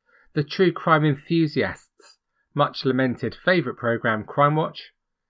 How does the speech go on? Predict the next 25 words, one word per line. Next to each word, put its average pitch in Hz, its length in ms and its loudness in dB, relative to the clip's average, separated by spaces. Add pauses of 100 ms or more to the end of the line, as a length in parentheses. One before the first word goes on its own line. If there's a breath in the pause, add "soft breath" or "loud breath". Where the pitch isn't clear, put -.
(160)
and 170 180 0
the 131 60 0
driving 101 480 -2
community. 98 680 -8 (1500)
Following 196 300 4
the 147 80 2
Crime 147 340 4
Watch 107 220 -6
appeal, - 440 -10 (380)
in 123 220 -2
the 110 100 -2
days 107 460 -2
when 101 320 -4
we 98 200 -4
all 117 220 -6
watched - 320 -8
it 135 140 -8
monthly, 135 580 -4 (340)
before 247 260 -4
the 185 100 0
schedules 147 560 0
messed 143 200 -4
around 135 280 0
with 131 120 -4
it, - 240 -4